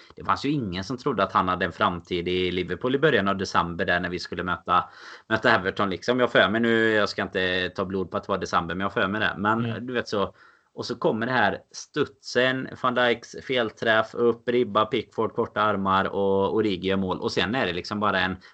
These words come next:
Speaker 1: Det är som en, eh, någon så här bästa Netflix-dramafilm resten av säsongen. Liksom,
Speaker 2: <laughs>
Speaker 1: han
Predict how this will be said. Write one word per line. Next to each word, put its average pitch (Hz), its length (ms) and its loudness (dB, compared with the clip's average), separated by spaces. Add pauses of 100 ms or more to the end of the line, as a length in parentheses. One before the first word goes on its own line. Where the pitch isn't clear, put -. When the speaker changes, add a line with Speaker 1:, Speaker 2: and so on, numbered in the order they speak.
(140)
Speaker 1:
Det 117 80 4
är 120 40 4
som 113 220 0
en, 104 300 2
eh, 104 420 0
någon 107 160 -4
så 113 100 -2
här 98 60 0
bästa 98 540 0
Netflix-dramafilm 104 1300 -2
resten 120 280 -2
av 101 40 0
säsongen. 92 500 -4
Liksom, 101 300 2
Speaker 2:
<laughs> - 0 -
Speaker 1:
han 113 180 6